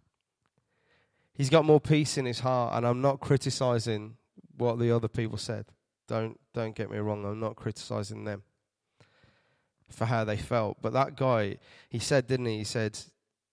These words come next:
"There are people in this room who hate you.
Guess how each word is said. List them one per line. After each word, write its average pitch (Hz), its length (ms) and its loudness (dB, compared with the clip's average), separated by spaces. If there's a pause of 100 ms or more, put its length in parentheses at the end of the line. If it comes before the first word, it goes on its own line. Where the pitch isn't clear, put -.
(1080)
"There 123 160 4
are 110 60 4
people 151 400 2
in 139 100 2
this 127 180 -4
room 107 440 0 (1700)
who 113 180 -2
hate 110 300 -2
you. 92 280 -6